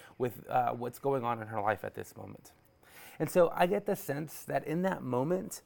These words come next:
Aladdin affirms that her life right now is, is not ideal, that it's not easy, that it has a lot of struggles.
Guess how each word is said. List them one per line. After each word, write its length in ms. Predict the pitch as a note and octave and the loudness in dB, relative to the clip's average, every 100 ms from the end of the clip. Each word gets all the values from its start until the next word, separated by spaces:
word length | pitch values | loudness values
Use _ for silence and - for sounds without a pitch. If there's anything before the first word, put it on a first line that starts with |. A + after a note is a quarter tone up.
| - - - - | -18 -20 -2 4
Aladdin 560 | C#3 C#3 E3 F#3 F3+ | 6 6 6 6 4
affirms 920 | - - - C#3+ A2+ G#2+ C#3+ - - - | 0 -4 0 0 0 -2 -8 -12 -14 0
that 240 | C3+ C#3 | 0 0
her 220 | - F3 | -2 2
life 320 | D#3+ C3+ D3 E3 | 4 4 4 2
right 140 | D3+ | 0
now 340 | D3+ D#3 E3 - - - - | 0 -4 -6 -10 -20 -10 -4
is, 260 | C3 C3 | -4 -4
is 220 | - C3+ B2 | -4 -2 2
not 160 | D3+ | 4
ideal, 400 | C#3 A2+ G#2 G#2 - | 4 0 -2 -6 -6
that 120 | B2+ | -2
it's 180 | C#3+ C#3 | -2 -2
not 160 | E3+ D#3 | -2 -2
easy, 320 | B2+ A2+ G#2+ | -2 -4 -2
that 160 | A#2+ C#3+ | -2 2
it 20 | |
has 180 | F3 D3+ | 2 2
a 40 | |
lot 220 | C#3+ D3+ | 0 0
of 80 | C3+ | -2
struggles. 540 | - - - - - | -4 -8 -10 -16 -18